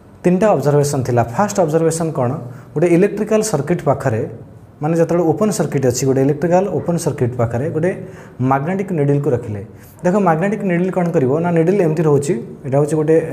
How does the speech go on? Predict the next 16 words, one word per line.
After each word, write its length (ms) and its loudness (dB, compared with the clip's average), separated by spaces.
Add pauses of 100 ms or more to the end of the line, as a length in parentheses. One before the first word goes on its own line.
(120)
ଏଇଟା 140 0
ହେଉଛି 180 0
magnetic 440 0
needle। 300 0 (4000)
This 240 2
one 160 2
is 120 2
a 60 2
magnetic 400 2
needle। 280 2 (380)
ଏ 40 4
ମ୍ୟାଗ୍ନେଟିକ୍ 460 2
ନିଡଲ୍ 260 0
କ'ଣ 240 -2
କରିପାରିବ? 400 0
ତାର 100 -4